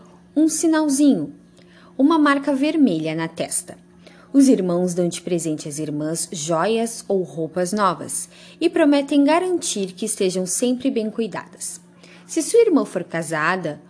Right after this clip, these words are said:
um irmão pode precisar viajar muitos quilômetros para compartilhar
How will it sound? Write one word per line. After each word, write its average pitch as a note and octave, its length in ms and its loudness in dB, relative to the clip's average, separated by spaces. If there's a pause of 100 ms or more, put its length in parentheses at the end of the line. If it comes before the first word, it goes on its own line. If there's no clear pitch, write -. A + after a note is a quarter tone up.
(200)
um G#3+ 160 0
irmão G3+ 420 0 (280)
pode A#3+ 500 2
precisar G3+ 640 -2
viajar E3+ 540 -2
muitos C4+ 580 2
quilômetros G#3+ 640 -4
para G#3 240 -2
compartilhar A3+ 1000 -4